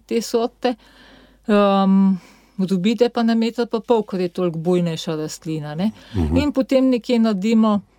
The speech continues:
Speaker 1: tako, ehm, te mali-, dvakratrodne maline rastejo v pasovih, ne samo v eni vrsti, in naredimo potem tako oporo, da na konceh, ehm, postavimo stebre, ehm,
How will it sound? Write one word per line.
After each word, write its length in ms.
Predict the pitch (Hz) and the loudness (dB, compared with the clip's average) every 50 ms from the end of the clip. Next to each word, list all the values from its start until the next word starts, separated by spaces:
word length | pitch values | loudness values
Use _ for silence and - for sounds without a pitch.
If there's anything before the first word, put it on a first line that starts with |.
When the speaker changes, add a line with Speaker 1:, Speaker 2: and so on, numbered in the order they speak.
| _ _ _ | _ _ _
Speaker 1:
tako, 360 | - 196 190 196 - 214 190 | -4 -4 -4 -2 -2 -2 -2
ehm, 540 | 170 - 214 190 180 175 170 170 165 160 165 160 165 - - _ | -2 -2 -4 -2 0 0 0 0 -2 -4 -4 -6 -6 -8 -10 _
te 200 | _ - 233 233 | _ -2 0 2
mali-, 380 | 202 202 208 202 208 214 208 185 | 4 4 4 2 0 -2 -4 -8
dvakratrodne 720 | 165 170 208 226 233 - 247 247 - 247 240 226 233 226 | -4 -2 -2 -2 0 -2 -4 -2 0 0 0 2 2 2
maline 420 | 214 202 196 196 214 214 208 208 | 2 2 2 2 2 2 2 2
rastejo 560 | 196 185 180 180 180 - - - 196 185 185 180 | 2 0 -2 -2 -4 -6 -6 -4 -2 0 2 0
v 80 | 170 | 0
pasovih, 600 | - 165 151 - - 165 156 175 185 247 240 - - | -2 -6 -8 -8 -8 -4 -4 -2 -2 -4 -6 -4 -4
ne 160 | 185 170 190 | -4 -4 -4
samo 280 | - - 214 208 220 | -2 0 2 2 2
v 80 | 220 226 233 | 2 0 -2
eni 260 | 233 233 247 247 247 | -2 0 0 -2 -2
vrsti, 440 | 220 240 240 254 - - - 262 247 - - - - - - - | 0 -2 -2 -2 -4 -6 -6 -6 -6 -6 -12 -20 -20 -20 -12 0
in 140 | - 214 208 | 2 2 4
naredimo 420 | 208 220 208 196 240 240 226 226 | 4 2 2 2 2 2 2 0
potem 420 | 214 - 220 - - 233 226 226 214 | 0 -4 -8 -4 0 2 2 2 2
tako 360 | - 208 208 202 - - 220 | 0 -2 -4 -2 0 0 0
oporo, 440 | 214 208 - 220 214 208 202 196 180 | 0 0 -2 0 0 0 0 -2 -2
da 160 | 170 190 185 | -2 0 0
na 140 | 185 190 180 | 0 0 0
konceh, 460 | - - 190 175 - 220 208 190 - - - - | -2 -2 -4 -4 -2 -2 -2 -2 -2 -6 -12 -10
ehm, 500 | 226 190 180 180 170 165 165 165 170 170 - | -4 -2 0 0 0 0 -2 -4 -6 -6 -8
postavimo 640 | - - 196 175 - - 170 165 160 165 160 156 160 | -6 -6 -6 -6 -4 -4 -4 -2 -2 -4 -4 -6 -8
stebre, 500 | - - - - 269 269 254 285 294 285 - - - - - - - - _ _ | -10 -4 0 2 2 2 2 -2 -4 -4 -6 -12 -20 -20 -20 -20 -20 -20 _ _
ehm, 420 | _ 208 202 196 190 190 185 185 | _ 0 2 2 2 0 0 -2